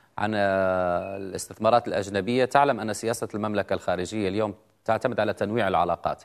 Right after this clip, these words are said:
و-، وليس ببعيد شاهدنا اجتماعات، آه، آه، مع دول منظمة جي فور أو في فور عفوًا، فيشغراد، آه، وكان هناك حضور لوزير الخارجية المغربي. آه، أيضًا التوقيع على اتفاقية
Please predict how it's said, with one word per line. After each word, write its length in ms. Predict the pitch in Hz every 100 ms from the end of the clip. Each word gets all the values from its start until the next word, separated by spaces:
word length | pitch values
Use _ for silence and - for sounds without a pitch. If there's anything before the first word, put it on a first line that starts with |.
| - - - _
و-، 60 | 92
وليس 540 | 95 90 101 110 104
ببعيد 460 | 101 98 98 113 -
شاهدنا 680 | 101 95 92 92 90 85 -
اجتماعات، 680 | - 98 90 87 98 - 92
آه، 260 | 90 82 - - _ -
آه، 300 | 92 92 90
مع 400 | 90 85 87 85
دول 720 | 85 98 98 92 87 87 85
منظمة 760 | 92 95 90 90 85 - 87 76
جي 200 | 85 101
فور 360 | - 107 113
أو 200 | 87 80
في 140 | 85 113
فور 260 | - 98
عفوًا، 340 | 80 - 113 98
فيشغراد، 560 | 85 - 80 95 127 - - _ - 87
آه، 380 | 90 90 87
وكان 280 | 87 87 92
هناك 240 | 87 87 -
حضور 300 | 87 87 85
لوزير 520 | 80 - 85 87 87
الخارجية 500 | - 87 82 85 85
المغربي. 580 | 82 87 95 110 139 - - - -
آه، 680 | 90 92 92 92 90 90 -
أيضًا 200 | 113 131
التوقيع 540 | 110 - 98 - 104
على 140 | 95 92
اتفاقية 540 | - - 92 95